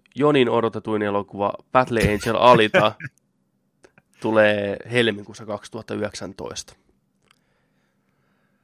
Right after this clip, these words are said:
Speaker 1: Silmät, silmätaskut.
Speaker 2: Silmätaskut, kyllä.
Speaker 1: Legendaarinen silmätaskut.
Speaker 2: Jos ette tiedä, mistä puhutaan, menkää, olisiko ollut Nerdikin jakso kolme.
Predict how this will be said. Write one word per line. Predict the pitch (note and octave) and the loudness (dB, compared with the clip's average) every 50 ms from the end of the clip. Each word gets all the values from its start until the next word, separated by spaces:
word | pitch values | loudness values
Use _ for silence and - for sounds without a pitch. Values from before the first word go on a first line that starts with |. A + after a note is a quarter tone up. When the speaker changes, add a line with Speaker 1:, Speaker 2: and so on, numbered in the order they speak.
| _ _ _ _ _ _ _ _ _ | _ _ _ _ _ _ _ _ _
Speaker 1:
Silmät, | _ - - - A#2+ A2 G#2+ A2 A#2 B2 A#2+ - - - - - _ _ _ _ _ | _ -12 -6 -6 -4 -4 -4 -2 -2 -2 -2 -2 -6 -18 -20 -20 _ _ _ _ _
silmätaskut. | _ - - - B2+ A2+ G#2 A2 A2+ C3 C3 - - E2+ - - - - - - - - - - _ _ _ _ _ _ _ _ _ | _ -14 -6 -4 -2 0 0 -2 -2 -4 -6 -6 -8 -8 -8 -14 -18 -20 -20 -20 -20 -20 -20 -20 _ _ _ _ _ _ _ _ _
Speaker 2:
Silmätaskut, | - - G2+ F2 - F2 F#2 G2 - - F2+ F#2 - _ A#2+ - | -14 -10 -8 -8 -8 -8 -10 -10 -8 -6 -8 -8 -8 _ -14 -12
kyllä. | A2 G#2 | -12 -14
Speaker 1:
Legendaarinen | G2+ - B2+ B2 G#2 F2+ E2 F2 - - - G2 F#2+ G2 - - _ _ | -14 -14 -10 -8 -6 -6 -6 -8 -10 -12 -14 -18 -18 -20 -20 -20 _ _
silmätaskut. | - - E2+ - - G2+ A2 A2 - A2+ - - _ _ _ _ _ _ _ _ _ _ _ _ _ _ _ _ _ _ _ | -20 -20 -20 -20 -18 -20 -20 -20 -20 -20 -20 -20 _ _ _ _ _ _ _ _ _ _ _ _ _ _ _ _ _ _ _
Speaker 2:
Jos | G2+ G2+ - | -6 -6 -6
ette | G#2+ G2+ - F#2+ | -6 -10 -10 -12
tiedä, | - _ G#2+ G#2+ G#2 | -8 _ -4 -2 -2
mistä | G2+ G2 F#2 - G#2+ | -4 -6 -10 -10 -12
puhutaan, | F2+ - G#2+ F#2+ G2+ G2 - - F2 F2 E2+ E2+ - _ | -8 -6 -6 -4 -6 -8 -6 -6 -4 -4 -4 -6 -8 _
menkää, | F#2+ F#2+ F#2+ F2 - F#2+ F#2 F2+ F2 - - _ _ _ _ _ _ _ | -10 -10 -8 -6 -4 -2 -2 -2 -2 -4 -8 _ _ _ _ _ _ _
olisiko | G2 F#2 - _ - F#2+ | -16 -16 -16 _ -10 -8
ollut | F#2+ F#2 F#2 | -8 -8 -8
Nerdikin | G2 F#2+ F#2 E2 F2+ - - F#2+ F#2 | -8 -8 -8 -10 -12 -12 -10 -10 -8
jakso | F#2 F#2 - - - A#2 | -6 -8 -10 -8 -14 -10
kolme. | - - A2 F2 C2+ G#1+ - - | -6 -4 -4 -4 -4 -8 -12 -20